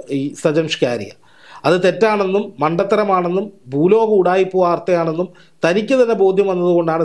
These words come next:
സജൻ ഷ്കാരിയ അത് ഡിലീറ്റ് ചെയ്തത്. പക്ഷേ ആ വീഡിയോ അപ്പോഴേക്കും പി വി അൻവറിൻ്റെ ടീം ഡൗൺലോഡ് ചെയ്ത് വെച്ചിട്ടുണ്ടായിരുന്നു. പി വിയുടെ ആളുകൾ അത്, ആ, പി വി അൻവറിൻ്റെ പോസ്റ്റിൽ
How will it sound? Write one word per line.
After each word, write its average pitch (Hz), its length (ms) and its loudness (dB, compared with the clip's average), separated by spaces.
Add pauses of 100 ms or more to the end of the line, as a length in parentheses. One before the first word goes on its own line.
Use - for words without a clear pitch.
സജൻ 175 280 0
ഷ്കാരിയ 165 360 2
അത് 156 160 0
ഡിലീറ്റ് 156 340 0
ചെയ്തത്. 120 240 -4
പക്ഷേ 202 200 2 (460)
ആ - 20 2 (340)
വീഡിയോ 208 440 2
അപ്പോഴേക്കും 175 520 0
പി 175 160 2
വി 196 140 4
അൻവറിൻ്റെ 160 440 -2
ടീം 151 160 2 (220)
ഡൗൺലോഡ് 156 380 2
ചെയ്ത് 143 160 0
വെച്ചിട്ടുണ്ടായിരുന്നു. 110 640 -10
പി 165 120 4
വിയുടെ 185 280 4 (420)
ആളുകൾ 165 300 2
അത്, 151 120 2 (240)
ആ, 147 60 0 (120)
പി 156 120 2
വി 175 120 4
അൻവറിൻ്റെ 151 380 -2
പോസ്റ്റിൽ 147 300 -2